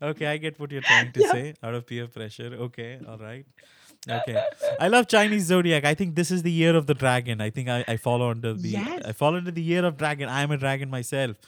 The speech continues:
Speaker 1: I think this is gonna be
Speaker 2: Oh, good. I know somebody's dragon now. My, my kids was asking me, "Do you know anybody who's born year of dragon?" I'm like, "Mm, not that
Speaker 1: Yeah,
Speaker 2: I
Speaker 1: me,
Speaker 2: know
Speaker 1: it's me,
Speaker 2: of."
Speaker 1: it's me.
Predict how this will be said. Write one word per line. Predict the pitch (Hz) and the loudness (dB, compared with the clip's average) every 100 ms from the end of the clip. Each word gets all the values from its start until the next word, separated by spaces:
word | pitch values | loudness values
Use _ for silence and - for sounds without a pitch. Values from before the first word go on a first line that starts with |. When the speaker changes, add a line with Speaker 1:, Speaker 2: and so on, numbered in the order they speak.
| _ _ _ _ _ | _ _ _ _ _
Speaker 1:
I | 117 | -14
think | 120 | -10
this | 120 | -8
is | |
gonna | 120 339 359 | -2 2 2
be | 415 | 0
Speaker 2:
Oh, | 440 494 494 494 427 370 302 269 240 233 214 _ _ | 0 -2 -2 -2 -2 -2 -4 -6 -6 -6 -8 _ _
good. | - 285 - - 180 | -10 -6 -6 -6 2
I | 240 | 4
know | 403 587 | 8 8
somebody's | 523 508 523 480 466 | 8 6 8 6 4
dragon | 453 494 440 311 | 4 4 2 0
now. | 233 185 156 - | 2 2 -2 -6
My, | 220 196 185 | -6 -4 -4
my | 214 196 190 | 0 0 0
kids | - 254 240 | 4 4 4
was | 220 196 | 0 6
asking | 185 277 214 175 | 6 6 -2 -2
me, | 170 | 0
"Do | 277 | -2
you | 359 | 0
know | 392 403 | 0 0
anybody | 370 392 330 302 330 370 | 0 -2 6 8 8 6
who's | 330 - - - _ | 2 -2 -16 -20 _
born | 320 339 | 2 2
year | 294 311 330 | 2 4 2
of | 240 | 2
dragon?" | 262 302 359 370 381 381 | 6 6 6 6 4 4
I'm | 302 277 285 | 0 0 -4
like, | 285 | -4
"Mm, | 302 330 330 339 330 320 294 | -4 -6 -6 -8 -8 -6 -4
not | 294 320 | -2 0
that | |
Speaker 1:
Yeah, | 127 180 202 | 2 4 4
Speaker 2:
I | |
Speaker 1:
me, | 165 | 4
Speaker 2:
know | 285 320 | 4 4
Speaker 1:
it's | 226 | 6
me, | 254 | 8
Speaker 2:
of." | 240 247 | 8 6
Speaker 1:
it's | 247 | 2
me. | 180 160 | -2 -4